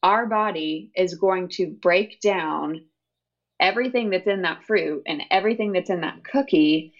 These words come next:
And when it's breaking down those sugars, they're gonna break down to monosaccharides. That's the molecule that it is. And, and then our body uses that accordingly, you know, as glucose, gives us energy,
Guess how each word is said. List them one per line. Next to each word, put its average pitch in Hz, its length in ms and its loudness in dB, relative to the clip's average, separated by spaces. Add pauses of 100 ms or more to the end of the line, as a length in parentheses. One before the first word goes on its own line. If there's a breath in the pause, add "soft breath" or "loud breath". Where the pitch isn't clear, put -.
(320 loud breath)
And 185 100 4
when 208 100 6
it's 247 180 0
breaking 214 340 2
down 170 200 0
those - 180 -6
sugars, 170 680 0 (220)
they're 233 180 4
gonna 233 140 2
break 190 200 4
down 185 200 0
to 170 80 -12
monosaccharides. - 880 -4 (280)
That's - 280 2 (180)
the 170 260 2
molecule 170 640 2
that 156 140 2
it - 140 -8 (220)
is. - 260 -18 (560 soft breath)
And, 156 460 0 (600)
and 185 160 2
then 180 80 2
our 175 120 4
body 165 220 2
uses 190 320 -4
that 156 140 0
accordingly, - 540 -4 (360)
you 151 100 -2
know, - 200 -6 (120)
as 170 200 2
glucose, - 520 -2
gives - 200 -2
us - 180 -8
energy, - 580 -4